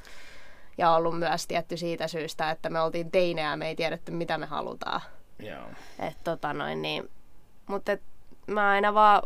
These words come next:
Speaker 1: huomasin tuppaavani menemään saman miehen luo takas, koska hän kohteli mua oikein ja mä sain siitä semmoista niinku turvaa,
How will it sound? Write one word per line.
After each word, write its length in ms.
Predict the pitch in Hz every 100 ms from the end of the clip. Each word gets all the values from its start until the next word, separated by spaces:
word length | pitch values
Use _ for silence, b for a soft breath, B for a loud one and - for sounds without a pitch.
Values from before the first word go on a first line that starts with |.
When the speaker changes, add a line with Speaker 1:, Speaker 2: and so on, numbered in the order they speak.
| -
Speaker 1:
huomasin 440 | 220 202 190 196
tuppaavani 600 | 202 196 - 165 165 170
menemään 400 | 170 175 170 165
saman 340 | 180 180 175 160
miehen 360 | 170 170 170
luo 220 | 175 175
takas, 420 | 170 170 - 170 -
koska 320 | 165 - -
hän 160 | 175
kohteli 400 | 180 190 - 147
mua 240 | 139 160 170
oikein 480 | 165 165 160 - -
ja 100 | 175 - b b b -
mä 100 | 190
sain 280 | 202 190 180
siitä 260 | 180 170
semmoista 440 | 165 170 165 - 175
niinku 240 | 165 170
turvaa, 600 | 190 175 165 147 123 165